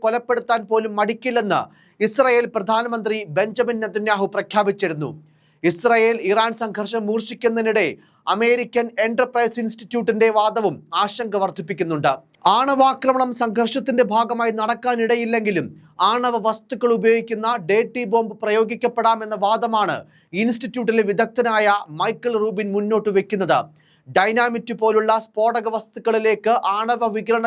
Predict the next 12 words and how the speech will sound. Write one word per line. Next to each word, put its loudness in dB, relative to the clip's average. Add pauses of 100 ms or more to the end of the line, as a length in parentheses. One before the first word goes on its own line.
(140)
ശേഷിയുള്ള 2 (520)
പൗഡറുകളോ 2
അല്ലെങ്കിൽ -2 (100)
തരികളോ 2 (100)
കലർത്തുന്നതാണ് 0 (420)
ഡേർട്ടി 0 (120)
ബോംബ്. -4 (380)
ഈ 0
സ്ഫോടക 2
വസ്തുക്കൾ -4 (120)
പൊട്ടിത്തെറിക്കുമ്പോൾ 0 (340)
സ്ഫോടനത്തിനൊപ്പം 0